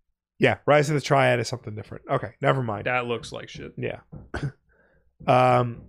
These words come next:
Speaker 2: They doing construction upstairs?
Speaker 1: I guess. I don't know. That's Q one. Uh, Q two is E A Sports P G A Tour. Okay. Uh,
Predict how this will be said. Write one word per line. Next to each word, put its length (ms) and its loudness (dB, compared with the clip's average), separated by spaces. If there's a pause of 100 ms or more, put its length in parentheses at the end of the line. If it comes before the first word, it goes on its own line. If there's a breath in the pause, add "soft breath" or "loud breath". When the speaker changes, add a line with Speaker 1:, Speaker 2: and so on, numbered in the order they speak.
Speaker 2:
They 80 -12
doing 160 -10
construction 540 -8
upstairs? 420 -16 (320)
Speaker 1:
I 100 -8
guess. 520 0
I 60 -10
don't 120 -2
know. 240 -2 (480 soft breath)
That's 220 2
Q 240 4
one. 480 4 (160)
Uh, 380 6 (100)
Q 200 0
two 400 6
is 440 4
E 160 4
A 160 6
Sports 360 2
P 220 -2
G 140 0
A 140 4
Tour. 460 4 (340)
Okay. 340 4 (580 soft breath)
Uh, 460 6